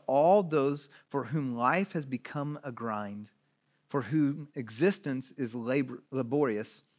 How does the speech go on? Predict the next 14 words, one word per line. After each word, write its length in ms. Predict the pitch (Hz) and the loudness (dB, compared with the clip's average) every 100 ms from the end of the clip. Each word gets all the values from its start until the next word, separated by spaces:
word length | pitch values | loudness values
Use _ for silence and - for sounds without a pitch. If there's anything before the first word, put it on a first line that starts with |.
| _ - | _ -4
to 120 | 139 | 0
those, 500 | 123 180 139 135 147 | 8 8 8 4 0
in 100 | 143 | -2
a 60 | |
word, 400 | 127 139 127 123 | 2 4 4 2
from 160 | - 120 | -2 -4
whom 240 | 139 160 | -4 -2
the 80 | 123 | -4
juice 460 | 113 151 202 196 - | -4 -2 -2 -2 -6
has 200 | 151 113 | -8 -2
gone 280 | 131 151 143 | 0 2 2
out 240 | 135 139 | 0 0
of 160 | 127 104 | -6 -6
life 440 | 110 113 120 - | -4 -4 -4 -10